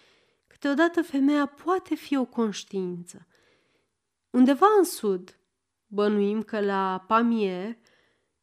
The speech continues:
către sfârșitul lui, uh, septembrie trecut,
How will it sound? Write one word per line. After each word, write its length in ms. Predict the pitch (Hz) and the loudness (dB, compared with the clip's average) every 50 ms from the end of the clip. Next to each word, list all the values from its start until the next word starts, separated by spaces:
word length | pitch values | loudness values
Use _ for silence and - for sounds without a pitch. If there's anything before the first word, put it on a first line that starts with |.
| _ _ _ | _ _ _
către 280 | - - 349 359 370 370 | -4 -2 2 4 4 4
sfârșitul 600 | 349 - - 349 339 349 - 392 392 - 285 233 | 4 2 2 0 2 6 6 4 4 4 0 -2
lui, 340 | 220 220 214 208 208 208 | -2 -2 -2 -2 0 0
uh, 140 | 196 196 190 190 | 0 -2 -4 -6
septembrie 720 | 190 - - 208 - - - 240 254 247 202 - 190 180 | -8 -6 -6 -6 -6 -4 -4 -2 -2 -2 -2 -2 -6 -6
trecut, 640 | 175 180 196 196 196 190 - 240 254 247 _ - _ | -6 -6 -8 -8 -8 -6 -6 -6 -6 -6 _ -16 _